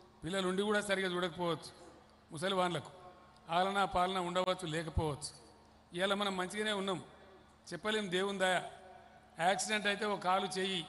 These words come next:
ఇరిగిపోవచ్చు, అంగవైకల్యం రావచ్చు. అనుకోకుండా సమాజంలో కొందరు విధి వంచితులు అవుతారు. ఆ విధి వంచితుల్ని ఎవరు ఆదుకోవాలి?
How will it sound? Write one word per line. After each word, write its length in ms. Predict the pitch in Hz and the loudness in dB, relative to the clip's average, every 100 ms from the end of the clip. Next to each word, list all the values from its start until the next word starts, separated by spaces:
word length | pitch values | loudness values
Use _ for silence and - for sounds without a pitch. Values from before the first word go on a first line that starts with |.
| - | -8
ఇరిగిపోవచ్చు, 580 | 170 196 175 175 165 - - - - - - - | -4 -2 0 0 0 -4 -12 -20 -20 -20 -20 -8
అంగవైకల్యం 640 | 160 190 196 185 185 170 | 0 2 2 2 2 2
రావచ్చు. 320 | 160 170 160 - - - - - - - 156 | 2 2 0 -8 -14 -20 -20 -20 -20 -16 -6
అనుకోకుండా 880 | 170 175 226 220 220 214 180 127 - - - - - - - | -4 4 4 4 4 6 6 4 -8 -16 -18 -20 -20 -20 -12
సమాజంలో 680 | - 175 202 220 214 208 220 | -2 2 4 4 2 2 0
కొందరు 300 | 202 196 190 | 0 0 0
విధి 220 | 170 175 | -2 -2
వంచితులు 420 | 214 214 214 190 | -2 -2 -4 -4
అవుతారు. 400 | 170 156 131 - - - - - - - 175 | -2 -4 -8 -14 -20 -20 -20 -20 -20 -10 -2
ఆ 80 | |
విధి 220 | 170 175 214 | 0 0 0
వంచితుల్ని 480 | 220 214 220 208 | 0 0 -2 0
ఎవరు 160 | 180 202 | 2 4
ఆదుకోవాలి? 640 | 202 202 202 202 208 208 | 4 2 2 4 4 2